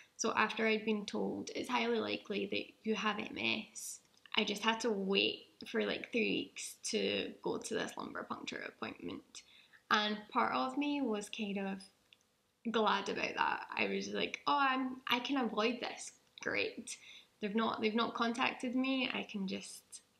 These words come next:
I know it's coming, but there's nothing definite yet. It's fine. It's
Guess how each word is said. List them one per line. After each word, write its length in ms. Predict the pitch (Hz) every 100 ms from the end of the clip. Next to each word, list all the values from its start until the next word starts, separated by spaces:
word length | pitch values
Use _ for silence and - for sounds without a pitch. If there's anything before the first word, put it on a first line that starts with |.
| _
I 80 | 220
know 300 | 214 233 269
it's 160 | 269 -
coming, 480 | 311 302 330 294 -
but 160 | 214
there's 200 | - 214
nothing 320 | 254 262 269 220
definite 460 | 214 - 214 208 -
yet. 240 | 208 240 - _ - - - - - _ _ _ _ _
It's 120 | -
fine. 320 | - 208 220
It's 120 | -